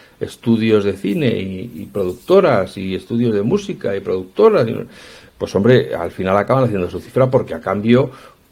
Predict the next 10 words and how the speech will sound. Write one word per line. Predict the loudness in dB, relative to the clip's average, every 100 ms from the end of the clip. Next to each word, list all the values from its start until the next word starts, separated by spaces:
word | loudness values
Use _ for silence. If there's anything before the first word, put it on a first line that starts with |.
| _
por | 6 6
cada, | 2 2 2 2 -2 -6
cada | -4 -2
Mac | 2 0 -2 _
Pro | 6 6 6
vendido, | 4 4 4 4 2 -2 -20 -20 _ _ _ -20
equivale | -10 2 4 6 6
a | 4 2 -2 -8 -20 _ _ _ _ _
cien | 0 4
iPhones. | 4 2 -6